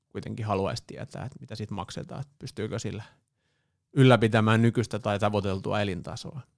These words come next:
Et, et siitä on tullut vähän sellainen tabu rahasta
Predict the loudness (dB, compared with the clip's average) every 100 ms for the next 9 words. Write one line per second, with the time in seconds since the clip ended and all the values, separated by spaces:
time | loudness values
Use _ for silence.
0 | _ _ _ _ _ _ _ _ -20 -16
1 | -14 -4 0 4 4 4 2 -2 -2 6
2 | 6 6 0 -6 -18 _ _ _ _ _
3 | _ _ -4 -2 -2 -6